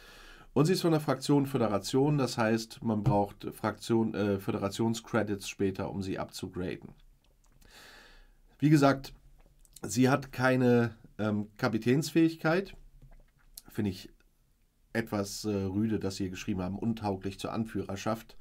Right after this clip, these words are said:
Sie hat Bäumler schon aus einem rausgeholt, auch wenn sie selbst immer Chaos macht. Aber sie hat eine Offizierfähigkeit für die Brücke und die heißt "Komm mal klar". Ja, äh, wenn ich Lower Decks gucke, komme ich manchmal nicht so klar, aber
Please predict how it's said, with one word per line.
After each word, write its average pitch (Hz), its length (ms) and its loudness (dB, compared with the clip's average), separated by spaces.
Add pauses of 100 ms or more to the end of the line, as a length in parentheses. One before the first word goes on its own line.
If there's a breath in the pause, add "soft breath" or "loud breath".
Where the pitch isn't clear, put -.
(1200 soft breath)
Sie - 140 2
hat 127 100 4
Bäumler 113 340 6
schon 104 180 -2
aus 104 140 0
einem 101 360 0
rausgeholt, 98 560 -2
auch 98 100 -8
wenn 101 100 -2
sie 95 60 -6
selbst 101 300 -2
immer 98 180 -8
Chaos - 400 -6
macht. - 320 -10 (540 loud breath)
Aber 165 180 8
sie 165 140 6
hat 165 80 4
eine 147 320 6
Offizierfähigkeit 113 1040 2
für 110 100 -4
die 110 80 4
Brücke 120 380 2
und 113 160 0
die 110 100 4
heißt 110 260 2 (260)
"Komm 117 200 4
mal 107 160 4
klar". 101 500 0 (480 loud breath)
Ja, 92 300 -2 (140)
äh, 98 220 0 (320)
wenn 104 120 0
ich 98 100 -2
Lower 101 200 2
Decks 110 220 -4
gucke, 107 280 -6
komme 104 240 -4
ich 95 100 -6
manchmal 101 240 -4
nicht 139 120 -2
so 107 100 -2
klar, 107 300 -2
aber 110 240 2